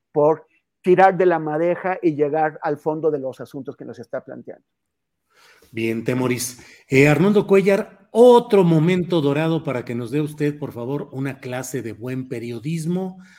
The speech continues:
Speaker 2: analizando el tema de las filtraciones de Guacamaya. ¿Cómo hay que tratarlas? ¿Cómo hay que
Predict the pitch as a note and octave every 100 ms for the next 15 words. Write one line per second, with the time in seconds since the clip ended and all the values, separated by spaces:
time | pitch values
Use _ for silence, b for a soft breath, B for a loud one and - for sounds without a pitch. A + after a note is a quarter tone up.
0 | B _ C3+ C3+ C3+ C3+ C3+ - F#3 F#3+
1 | F#3+ G#3 F3 D3 D3 F#3+ G3 G3+ G3+ B
2 | B B - C#3 C#3 - C#3+ B2+ C3+ B2
3 | E3 E3+ D#3+ C#3 B2+ A2+ B2 A#2+ - A#2+
4 | B2 C3 A2+ A#2 F#2+ b b b - G3
5 | G3+ G3 G3 G#3 G3+ F3 E3 C#3 B2+ A2
6 | G#2+ - - E3+ F#3 F#3 F#3 F3+ F3